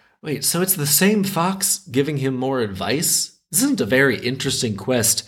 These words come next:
if all he has to do is just follow this random fox's instructions." And why does the fox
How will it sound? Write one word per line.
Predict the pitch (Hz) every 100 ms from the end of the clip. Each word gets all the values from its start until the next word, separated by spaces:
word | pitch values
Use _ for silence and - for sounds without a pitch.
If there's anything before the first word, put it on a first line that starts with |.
| - _ -
if | 98 -
all | 110 123
he | 113 117
has | 117 113
to | 101
do | 104 113
is | 92 92
just | 95
follow | - - 98 107 113
this | 107 95
random | 80 85 107 107 98
fox's | - 98 98 98 104 92
instructions." | 87 82 - 90 - - - - - - _ _ _ _ _ _ _
And | -
why | 147 202
does | 190
the | 139
fox | 147 165 143 -